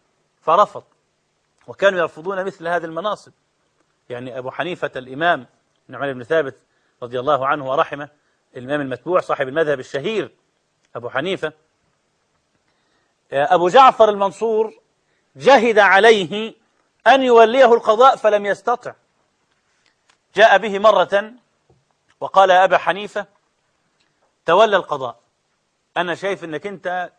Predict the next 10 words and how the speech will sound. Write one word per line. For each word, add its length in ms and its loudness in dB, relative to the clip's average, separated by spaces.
تستحق 540 -12
أن 120 -16
تكون 340 -14
قاضي 300 -2
المسلمين". 520 -18
فقال 880 2
أبو 220 -4
حنيفة: 480 -10
"لا 260 -4
أفعل، 300 -14